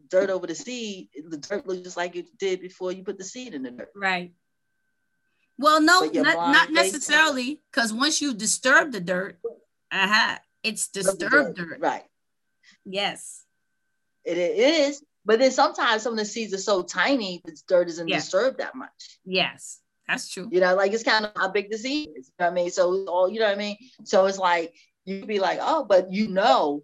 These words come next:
Speaker 1: that it's still dirt. Okay, let's say
Speaker 2: Yes.
Speaker 1: whatever size the seed, the dirt is still there. You don't see anything, but your
Speaker 2: Right.
Speaker 1: blind faith tells you that,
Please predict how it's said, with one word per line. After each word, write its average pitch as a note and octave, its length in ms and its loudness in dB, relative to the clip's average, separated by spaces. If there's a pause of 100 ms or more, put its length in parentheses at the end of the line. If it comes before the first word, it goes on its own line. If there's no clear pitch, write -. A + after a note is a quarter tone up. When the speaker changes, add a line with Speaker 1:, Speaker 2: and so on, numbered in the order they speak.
(360)
Speaker 1:
that F3+ 380 6 (500)
it's - 80 -6
still A#3 240 4
dirt. E3+ 360 4 (200)
Okay, D#3 300 0
let's E3+ 180 -2
say D3 160 -2
Speaker 2:
Yes. D3 80 0
Speaker 1:
whatever E3+ 300 2
size C#3+ 300 -2
the C#3+ 60 -8
seed, E3 220 -6
the D3 100 -6
dirt F3+ 280 2
is E3 120 -2
still F3 300 -2
there. C3+ 380 0
You F#3 120 -6
don't F3+ 220 2
see G#3 300 -4
anything, D3 560 -4 (260)
but E3 140 0
your E3 140 2
Speaker 2:
Right. F3+ 220 0
Speaker 1:
blind E3 400 -4
faith F#3+ 340 2
tells G#3+ 380 -2
you D3 300 -2 (300)
that, E3 340 0